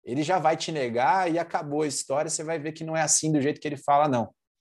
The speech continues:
que acontece? Deus permite, ele fala, "Então vai lá e faz isso. Vai lá, faz isso e vamos ver o que que dá." E o que acontece? Jó se mantém na sua essência. Ele não deixa com que as coisas tristes que acontecem com ele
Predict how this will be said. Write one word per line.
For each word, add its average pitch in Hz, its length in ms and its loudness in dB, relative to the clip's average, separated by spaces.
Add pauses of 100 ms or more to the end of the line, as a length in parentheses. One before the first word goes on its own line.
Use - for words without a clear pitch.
(120)
que 165 100 2
acontece? 156 600 2
Deus 147 180 0
permite, 156 500 0
ele 120 60 -6
fala, 131 180 -6
"Então 160 140 -4
vai 185 120 2
lá 170 100 2
e - 20 -2
faz 143 220 -2
isso. - 320 -8 (2000)
Vai 113 160 2
lá, 165 340 8
faz 131 280 2
isso 180 320 4
e 165 40 -2
vamos 175 160 -2
ver 165 100 0
o - 20 -10
que 165 120 -14
que 165 100 -4
dá." 113 240 0
E - 20 -14
o - 40 -20
que 151 80 -6
acontece? 160 720 -2 (460)
Jó 123 140 -2
se - 260 -6 (240)
mantém 143 640 -2 (360)
na 113 80 -12
sua 113 260 -2
essência. 101 500 -4 (1400)
Ele 101 180 -2
não 127 220 4
deixa 151 320 6
com 139 160 -4
que 135 100 0
as 123 100 2
coisas 131 360 2
tristes 175 260 6
que 165 80 0
acontecem 147 420 -2
com 139 120 -6
ele 156 260 0